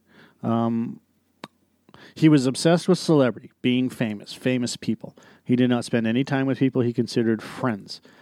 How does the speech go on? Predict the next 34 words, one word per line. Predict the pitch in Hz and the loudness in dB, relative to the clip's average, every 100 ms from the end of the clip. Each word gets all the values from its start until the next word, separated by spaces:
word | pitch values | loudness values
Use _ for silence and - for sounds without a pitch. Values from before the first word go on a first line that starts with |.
| _ _ | _ _
and | 117 120 | -6 -2
only | 120 123 120 | 0 2 0
really | 120 117 135 143 | 0 2 4 2
made | 127 123 | 0 -2
time | 123 117 | -2 -2
for | 113 | -4
industry | 113 113 110 117 | -6 -6 -2 -2
people | 120 113 117 | 0 -2 0
who | 117 | 2
he | 113 110 | 2 2
considered, | 110 - 113 110 107 | -2 -2 0 0 -2
quote-unquote, | 120 110 107 107 104 | -2 -2 -2 -4 -4
worth | - 107 107 | -4 -4 -4
it. | 113 - - - - - | -6 -12 -20 -20 -16 -2
I | 120 | 0
myself | 117 113 - 123 | 2 0 0 0
had | 120 110 | 0 -2
very | 113 | 0
little | 113 110 | 2 0
personal | 101 117 110 110 | 0 -4 -4 -8
support | 107 - 127 | -8 -2 0
as | 117 110 | 2 2
I'd | 110 | 0
been | 107 107 | -2 -4
alienated | 117 127 127 127 127 | 0 2 2 2 0
by | 120 113 | 0 0
my | 113 | 0
own | 113 110 | -2 0
friends | 117 110 110 | 0 0 0
other | 107 107 | 0 0
than | 110 | -2
an | 107 | -4
occasional | 104 - 110 107 101 | -6 -4 -4 -4 -6
party. | - 127 131 | -2 0 0